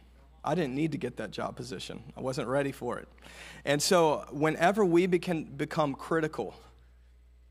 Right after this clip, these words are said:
in different arenas in our life, become critical of people, whatever it is, things, is we, we begin to open our mouth. It can, in situations, cut off your calling.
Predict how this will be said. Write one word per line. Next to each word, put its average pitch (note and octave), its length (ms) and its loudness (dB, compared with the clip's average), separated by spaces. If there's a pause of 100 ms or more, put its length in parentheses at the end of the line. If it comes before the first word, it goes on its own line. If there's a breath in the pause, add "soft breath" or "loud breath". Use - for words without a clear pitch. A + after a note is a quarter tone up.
in C#3+ 140 -2
different D3+ 500 0
arenas D3+ 520 -2
in C#3 200 -8
our B2 160 -4
life, C#3 640 -2 (1080 soft breath)
become C#3 200 -6
critical D3 400 -2
of A#2 140 -12
people, E3 480 -4 (1700 soft breath)
whatever D3 380 -2
it C#3+ 60 -2
is, D#3 240 -2
things, D#3 600 -6
is C3 260 -10
we, D#3+ 480 -2 (120)
we C#3 280 -2
begin F#3+ 240 -4
to C#3 60 -2
open D#3+ 260 -4
our D3+ 80 -4
mouth. D3+ 400 -4
It F3 320 -4
can, F3+ 440 -4 (120)
in C#3 160 -8
situations, D3+ 920 -4
cut C#3+ 240 -4
off C#3+ 280 -4
your B2 100 -6
calling. D3+ 460 -6